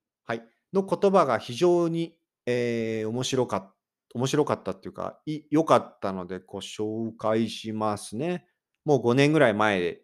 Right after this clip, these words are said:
にノーベル賞を受賞した方ですが、はい。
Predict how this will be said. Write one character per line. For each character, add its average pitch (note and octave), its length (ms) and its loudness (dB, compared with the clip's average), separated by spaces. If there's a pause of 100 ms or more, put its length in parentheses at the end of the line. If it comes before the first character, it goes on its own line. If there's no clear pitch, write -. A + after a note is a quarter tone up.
(140)
に A2+ 240 0
ノ G2+ 280 2
ー G2+ 40 0
ベ G#2+ 140 4
ル G2+ 80 2
賞 F#2 260 -4
を E2+ 60 -4
受 E2+ 200 -12
賞 F#2+ 340 -8
し - 100 -14
た F#2 140 -10
方 F2+ 320 -14
で - 140 -20
す - 200 -20
が、 C3+ 240 -6 (520)
は C#3 100 2
い。 C3+ 60 -2